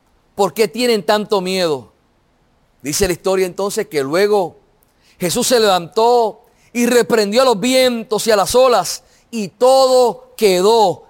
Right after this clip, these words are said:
en calma. Los hombres, los discípulos, estaban asombrados y preguntaron,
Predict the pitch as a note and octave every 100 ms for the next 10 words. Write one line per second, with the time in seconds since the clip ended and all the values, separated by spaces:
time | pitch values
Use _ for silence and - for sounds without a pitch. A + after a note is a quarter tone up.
0 | _ E3+ D#3 - C3+ C3+ C3 A#2+ G2 _
1 | _ _ _ _ F3 E3+ A3 C4+ A#3 D#3+
2 | F3+ C4 B3 A3+ G#3 D#3 C#3 B2 - _
3 | _ _ - - G#3+ - C4+ C#4 B3+ A#3+
4 | G3+ G#3 B3 C4 B3+ G#3+ G#3 G3+ G#3+ F#3
5 | E3+ A3+ A#3+ G3